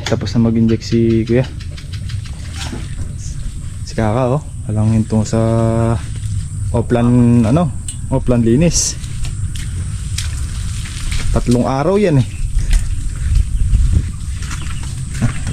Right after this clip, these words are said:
medyo linis-linis na din. Tingnan na tayo, kuya. So, yan, mga kabady,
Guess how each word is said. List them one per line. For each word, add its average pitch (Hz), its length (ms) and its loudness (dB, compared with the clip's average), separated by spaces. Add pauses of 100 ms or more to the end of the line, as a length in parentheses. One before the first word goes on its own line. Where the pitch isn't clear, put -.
(120)
medyo 113 80 0 (320)
linis-linis 117 640 2
na 117 80 2
din. 117 220 2 (640)
Tingnan 139 180 4
na 147 60 2
tayo, 165 240 2
kuya. 180 100 0 (1400)
So, - 140 0
yan, 127 100 8
mga 127 220 4
kabady, 123 300 4